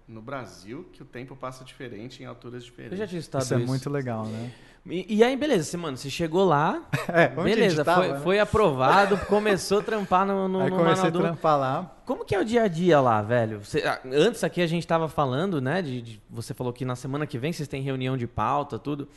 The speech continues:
Speaker 2: É uma dúvida que eu queria saber, você participa do, do, do, do, dos assuntos que serão falados? É, desde o começo você, você... é, tinha sido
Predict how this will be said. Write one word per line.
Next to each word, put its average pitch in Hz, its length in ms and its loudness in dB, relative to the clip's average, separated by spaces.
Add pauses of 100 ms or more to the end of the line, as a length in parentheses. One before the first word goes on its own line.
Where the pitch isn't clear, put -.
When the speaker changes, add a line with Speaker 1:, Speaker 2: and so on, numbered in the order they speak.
(240)
Speaker 2:
É 151 100 2
uma 196 200 2
dúvida 165 340 2
que - 80 -6
eu 143 60 -4
queria 143 200 -4
saber, 127 300 -2
você 117 180 -2
participa 139 640 0
do, 120 200 -2
do, 113 400 -2 (400)
do, 110 760 -2 (400)
do, 110 240 -12
dos 127 240 -4
assuntos 151 400 -2
que - 80 -18
serão 123 220 -4
falados? 127 880 -4 (260)
É, 107 600 -6
desde 151 260 -2
o 147 40 -6
começo 143 540 -2
você, 131 460 -4
você... 123 720 -6 (560)
é, 101 280 -4
tinha 139 280 -4
sido 139 460 -2